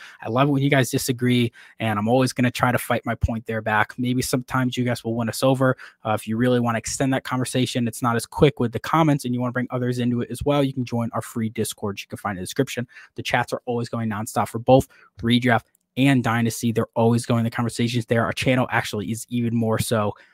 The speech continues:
uh, dynasty crazy there. So definitely please come in and check us out. But my buy low for the week is gonna be T Higgins and Breece Hall. Now here, this is only if you can afford to do it. These are both contingent moves here. I think with T Higgins, he's gonna miss some time.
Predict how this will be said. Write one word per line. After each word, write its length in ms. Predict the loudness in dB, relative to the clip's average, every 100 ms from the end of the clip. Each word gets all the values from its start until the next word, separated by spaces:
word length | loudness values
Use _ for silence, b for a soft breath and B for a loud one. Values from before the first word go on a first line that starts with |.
| b -4
uh, 180 | -4 -2
dynasty 500 | 0 2 2 0 -6
crazy 460 | -4 -2 -2 -2 -2
there. 320 | -2 -4 -6
So 360 | -6 -2 0 -2 0
definitely 340 | 0 2 0
please 240 | 0 -2 -2
come 220 | -4 -4
in 100 | -4
and 140 | -6
check 200 | -6 -8
us 140 | -6 -6
out. 160 | -6 _ _ _ B _ 0
But 200 | 0 -2 -6
my 180 | -2 2
buy 360 | 4 6 6
low 320 | 4 4 6 6
for 300 | 6 6 6
the 100 | 4
week 240 | 2 2
is 100 | -4
gonna 160 | 0 0
be 100 | 0
T 300 | -6 -4 -4
Higgins 480 | -2 2 2 2 -4 B B B
and 280 | -2 -2 -2
Breece 380 | -2 0 0 0
Hall. 420 | 0 2 2 0 B B -4
Now 200 | -2 0
here, 300 | 4 6 6
this 200 | 4 -2
is 160 | -4 -2
only 300 | 0 2 0
if 140 | -2
you 60 | -4
can 100 | -4
afford 340 | -2 0 0
to 80 | -2
do 160 | -4 -6
it. 60 |
These 160 | -6 -6
are 40 |
both 180 | -4 -4
contingent 540 | -6 -6 -6 -4 -4
moves 260 | -2 -2 0
here. 240 | 0 2 0
I 40 |
think 200 | -6 -6
with 100 | -4
T 140 | -2
Higgins, 300 | 0 0 0
he's 140 | 0 -2
gonna 140 | -4
miss 200 | -4 -6
some 140 | -8 -6
time. 320 | -4 -4